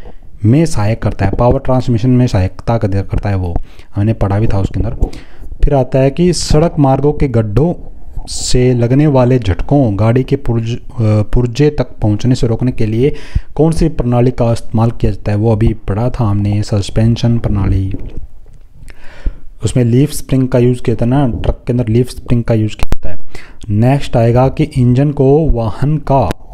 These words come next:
क्या कहला-, क्या कहा जाता है? पावर हाउस, पावर हाउस ही कहते हैं ना। और जैसे कोशिका का power house कौन सा है, comment box में comment जरूर करना। वाहन की बॉडी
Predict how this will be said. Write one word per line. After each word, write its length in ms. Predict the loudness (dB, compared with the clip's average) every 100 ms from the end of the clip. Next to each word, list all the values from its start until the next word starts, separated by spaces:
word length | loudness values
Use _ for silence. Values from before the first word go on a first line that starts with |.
| -6 -6 2 4 4 0 -2 -2
क्या 160 | 0 2
कहला-, 600 | 2 0 -2 -6 -8 -2
क्या 120 | 0
कहा 240 | 0 0 0
जाता 200 | 0 -2
है? 60 | 0
पावर 200 | 2 4
हाउस, 340 | 2 0 -6 -10 -14 -14 -12 0
पावर 260 | 2 4
हाउस 260 | 4 2 0
ही 40 | 0
कहते 240 | 0 2
हैं 40 | 0
ना। 220 | 0 -4 -6 -8 -8 -10 -8 -8
और 840 | -4 -2 0 0 0 0 0 -2
जैसे 280 | 0 2 2
कोशिका 600 | 2 2 2 0 0 0
का 200 | 0 0
power 320 | 0 2 2 2
house 340 | -2 -2 -4
कौन 360 | -6 -2 0 0
सा 140 | 2
है, 160 | 0 0
comment 300 | 0 2 0
box 260 | 0 0 0
में 160 | -2 -2
comment 340 | -2 -2 -2
जरूर 280 | -4 -4 -4
करना। 300 | -4 -4 -6 -8 -14 -10 -10 -10 -10 -8 -8 -10 -10 -10 -12 -12 -14 -10 -10 -8 -12 -10 2 4 6
वाहन 380 | 6 6 4 0
की 180 | -2
बॉडी 520 | 0 2 4 2 -2